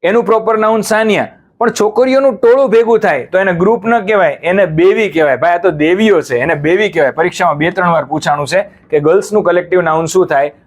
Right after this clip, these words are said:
તો કે બેવી થાય, a bevy of girls. અને ત્યાર પછી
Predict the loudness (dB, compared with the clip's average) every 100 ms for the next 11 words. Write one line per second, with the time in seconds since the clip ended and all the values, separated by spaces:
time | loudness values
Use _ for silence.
0 | _ -4 0 0 -2 -4 -4 0 2 0
1 | -2 -2 -2 -2 2 2 2 0 0 -2
2 | -2 -4 -2 0 0 -4 -12 -16 _ _
3 | -4 -2 0 0 0 -2 -2 -6